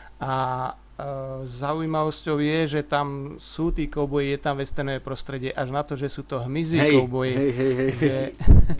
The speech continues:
Speaker 1: <laughs> takže to je tiež také atypické a musím povedať, že je to veľmi zaujímavá hra, e,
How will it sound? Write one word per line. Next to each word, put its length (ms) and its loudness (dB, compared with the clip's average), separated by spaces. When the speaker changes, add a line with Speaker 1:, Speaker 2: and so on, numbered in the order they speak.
Speaker 1:
<laughs> 720 -16
takže 240 -6
to 80 -12
je 80 -2
tiež 320 -4
také 240 -6
atypické 640 -8
a 80 -2
musím 320 -6
povedať, 320 -4
že 160 -8
je 80 -10
to 100 -8
veľmi 320 -2
zaujímavá 720 0
hra, 240 0
e, 40 -10